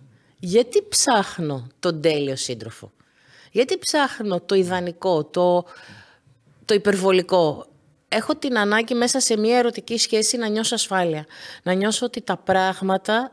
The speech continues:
θα λειτουργούν έτσι όπως τα θέλω. Θα κυλάνε ομαλά. Δεν θα έχω αναταράξεις. Θα αγαπιέμαι, θα προστατεύομαι, θα με περιποιούνται,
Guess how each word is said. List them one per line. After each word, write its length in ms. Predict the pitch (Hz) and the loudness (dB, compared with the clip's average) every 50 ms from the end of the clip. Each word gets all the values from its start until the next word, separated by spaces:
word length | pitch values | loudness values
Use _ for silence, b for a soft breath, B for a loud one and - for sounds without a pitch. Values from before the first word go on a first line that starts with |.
| - - | -12 -16
θα 280 | - - - 208 196 | -10 -4 0 0 2
λειτουργούν 640 | 196 190 190 180 - 196 180 170 180 202 226 247 247 - - | 2 0 -2 -4 -4 -6 -6 -4 -2 -2 -2 -2 -4 -4 -2
έτσι 300 | 214 214 220 220 - 247 | 0 0 0 0 -2 -4
όπως 200 | - - 226 - | -4 -6 -8 -8
τα 140 | - 202 | -8 -8
θέλω. 420 | 185 - - 196 190 180 170 156 156 | -8 -4 -2 0 0 0 0 -2 -4
Θα 140 | - - 185 | -4 -6 -6
κυλάνε 460 | - - 180 190 196 208 233 240 233 | -4 -2 -2 0 0 0 0 0 -2
ομαλά. 500 | 226 214 202 190 190 190 185 175 165 160 B B B B B B | -2 -2 -2 -2 0 0 0 0 0 -2 B B B B B B
Δεν 160 | B 180 220 | B -2 0
θα 100 | 214 - | 2 2
έχω 200 | 226 226 220 - | 2 0 0 0
αναταράξεις. 800 | 247 233 233 226 214 208 202 196 190 175 165 - - - - - - b b b b | -2 -2 -2 0 0 2 2 2 2 0 -2 -4 -8 -12 -12 -12 -14 b b b b
Θα 160 | b - 220 | b -4 -2
αγαπιέμαι, 680 | 214 190 196 196 196 - - 190 185 180 180 180 180 165 151 - | 0 0 0 -2 -2 -2 0 2 2 2 2 0 -4 -6 -10 -14
θα 200 | - - 214 202 | -6 -4 -2 -2
προστατεύομαι, 880 | - 202 196 - - 202 190 - 196 185 180 165 175 175 175 175 170 175 | -2 -2 -4 -2 -2 -2 0 2 2 2 2 2 0 -2 -4 -4 -6 -6
θα 140 | - - 214 | -6 -4 -2
με 120 | 208 214 196 | -2 -2 0
περιποιούνται, 920 | - 208 208 202 196 202 202 196 185 180 170 170 165 156 151 165 165 170 | 0 0 0 0 0 0 2 2 4 4 4 2 0 2 2 2 2 2